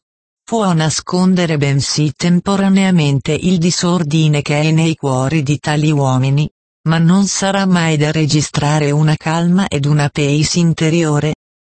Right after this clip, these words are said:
perché l'avversario di Dio attizza ancora maggiormente, più l'uomo cede a lui. E costui commetterà sempre nuove cose disamorevoli,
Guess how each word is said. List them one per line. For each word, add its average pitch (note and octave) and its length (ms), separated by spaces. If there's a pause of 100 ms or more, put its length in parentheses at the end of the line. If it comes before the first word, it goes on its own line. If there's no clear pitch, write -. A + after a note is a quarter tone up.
(140)
perché F#3+ 400
l'avversario F3 1000
di E3+ 160
Dio E3+ 280
attizza G#3 560
ancora G#3+ 520
maggiormente, D3+ 1000 (420)
più A3 260
l'uomo E3+ 460
cede G3 440
a F3 60
lui. C3+ 500 (720)
E D4+ 140
costui G3 640
commetterà G3+ 840
sempre E3 520
nuove D#3 440
cose E3 420
disamorevoli, D#3+ 960